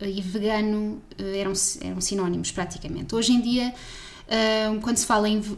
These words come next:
em vegetariano, fala-se de uma pessoa que não consome nem carne nem peixe.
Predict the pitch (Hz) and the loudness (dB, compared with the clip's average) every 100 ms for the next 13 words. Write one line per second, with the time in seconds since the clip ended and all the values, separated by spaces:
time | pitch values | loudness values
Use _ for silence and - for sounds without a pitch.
0 | 202 208 202 - 233 226 226 240 247 226 | 0 0 0 0 0 2 4 2 2 0
1 | 226 233 226 - 240 240 240 - 247 240 | 2 0 2 0 0 -2 -4 -4 0 2
2 | 240 - 233 240 233 226 233 233 233 - | 2 2 0 0 0 2 2 0 -4 -10
3 | - 226 226 226 220 214 214 - - - | -6 -2 0 0 0 0 -2 -2 -2 -2
4 | - | -4